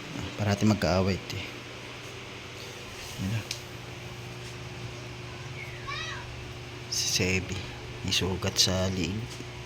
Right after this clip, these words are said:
Si ano. Parati niya kinakamot. Tapos si Tatsu. Tatsu. Tatsu, Tatsu.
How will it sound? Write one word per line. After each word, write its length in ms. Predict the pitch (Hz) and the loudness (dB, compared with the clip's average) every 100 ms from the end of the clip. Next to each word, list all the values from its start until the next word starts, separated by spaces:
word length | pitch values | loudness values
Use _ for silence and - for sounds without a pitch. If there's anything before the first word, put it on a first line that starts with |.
| - - - - | -8 -8 -8 -8
Si 240 | - - 80 | -4 -2 0
ano. 240 | 78 76 - - - - - - - - - - - - - - - - - - 117 120 101 | 0 0 -2 -4 -6 -6 -6 -6 -8 -8 -8 -8 -8 -8 -8 -8 -8 -8 -8 -6 -4 -2 0
Parati 320 | 95 95 101 | 2 2 2
niya 160 | 95 | 4
kinakamot. 560 | 98 95 98 95 92 95 - - - - - - - - - - | 4 4 6 6 6 4 0 -8 -8 -8 -8 -8 -10 -10 -8 -6
Tapos 240 | 92 87 95 | -4 -2 0
si 160 | - | 0
Tatsu. 400 | - 95 - - 82 - - - - - - - - - - - - - | 2 0 4 4 2 -4 -8 -8 -8 -8 -8 -8 -8 -8 -8 -8 -8 -2
Tatsu. 400 | 117 - - 127 139 147 175 196 220 - - - - - - - - - - - - | 2 4 4 6 6 4 2 0 -4 -6 -8 -8 -8 -8 -8 -6 -6 -6 -6 -8 -4
Tatsu, 320 | - - - 95 | -4 -2 -2 0
Tatsu. 320 | - - | -2 -4